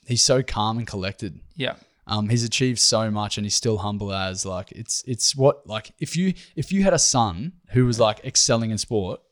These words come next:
Speaker 1: who else would you want him to be than Roger Federer?
Speaker 2: That's, that's a great, that's a great take.
Speaker 1: Yeah.
Speaker 2: That's, that's totally fair. No, I, I agree with that. S-,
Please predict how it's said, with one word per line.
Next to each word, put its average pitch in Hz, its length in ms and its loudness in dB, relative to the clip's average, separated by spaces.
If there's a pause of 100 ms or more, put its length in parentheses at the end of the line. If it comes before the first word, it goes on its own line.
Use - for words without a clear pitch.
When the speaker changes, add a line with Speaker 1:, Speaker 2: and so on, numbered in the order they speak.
(240)
Speaker 1:
who 147 200 8
else 131 160 4
would 120 100 -2
you 113 100 -2
want 107 140 -4
him 101 100 -4
to 98 60 -8
be - 240 -10
than 92 200 -10
Roger 90 220 -10
Federer? - 300 -10
Speaker 2:
That's, 123 360 -4
that's - 240 -8
a 131 60 -16
great, 127 280 -10 (260)
that's - 160 -10
a 123 40 -12
great 120 220 -12
take. - 260 -12
Speaker 1:
Yeah. 104 120 -2
Speaker 2:
That's, - 260 -2
that's - 500 -6 (460)
totally 113 340 -2
fair. 107 340 -6 (440)
No, 120 140 -4
I, 110 320 -4
I 120 140 -12
agree 117 240 -12
with 110 120 -10
that. 113 280 -14 (120)
S-, - 220 -8